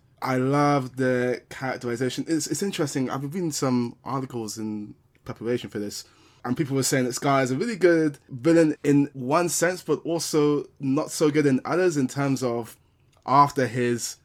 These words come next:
big plan to take out Mufasa is done, he hasn't really thought about what's next. But that is what makes him sort of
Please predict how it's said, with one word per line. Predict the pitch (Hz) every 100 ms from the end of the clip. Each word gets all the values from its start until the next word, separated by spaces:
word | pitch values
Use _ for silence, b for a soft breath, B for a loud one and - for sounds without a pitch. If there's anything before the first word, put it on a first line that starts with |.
| _ _ -
big | 131 -
plan | - 120 117
to | 113
take | - 120 117
out | -
Mufasa | 113 123 120 -
is | 117 107
done, | 143 113 107 b b b b
he | - 135
hasn't | 156 151 135
really | 139
thought | - 139
about | 127 127
what's | 120 123 -
next. | 120 - - b b b
But | 147
that | 139 220 220
is | 165
what | 143 160 165 _
makes | 151 147 165 139 -
him | 156
sort | 143 147
of | 139